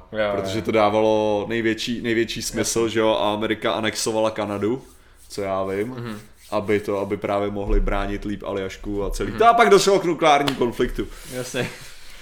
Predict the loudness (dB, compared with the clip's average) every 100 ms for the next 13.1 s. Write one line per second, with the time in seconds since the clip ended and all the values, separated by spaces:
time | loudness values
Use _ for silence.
0 | -8 -4 -2 0 0 0 0 -2 -4 -2
1 | -2 -2 0 -2 -2 -4 -4 -4 -4 -6
2 | -4 0 4 4 4 0 -2 -2 -6 -6
3 | -6 -2 2 4 4 2 2 2 2 2
4 | 2 2 2 2 0 0 0 2 2 2
5 | 4 6 6 6 6 6 6 6 4 2
6 | 0 -4 -4 -6 -8 -10 -8 -8 -8 -12
7 | -14 -14 -16 -18 -18 -16 -14 -14 -16 -18
8 | -20 -20 -14 -4 0 2 0 -4 -20 -20
9 | -20 -16 -14 -8 -6 -4 0 0 0 -2
10 | -2 -4 -6 -8 -6 0 0 0 -6 -6
11 | -4 -4 -6 -6 -6 -6 -8 -10 -12 -10
12 | -12 -10 -8 -8 -6 -6 -6 -6 -6 -8
13 | -12